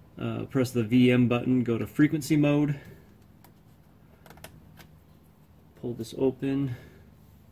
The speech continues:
plug in your hand mic, so your hand mic lights up.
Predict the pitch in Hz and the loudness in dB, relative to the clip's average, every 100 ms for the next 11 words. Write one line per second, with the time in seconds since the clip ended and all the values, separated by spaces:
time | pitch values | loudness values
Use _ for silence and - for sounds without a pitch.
0 | - - - - - - - - - - | -20 -20 -20 -20 -20 -20 -20 -20 -20 -20
1 | - - - - 127 117 123 120 110 104 | -20 -20 -20 -14 -8 -4 2 2 0 -8
2 | 120 165 170 165 185 196 147 127 - _ | -14 -12 -10 -8 -8 -8 -14 -20 -20 _
3 | - - 113 131 131 127 127 127 123 147 | -20 -18 -12 -6 -4 -4 -2 -4 -4 -4
4 | 160 - | -4 -6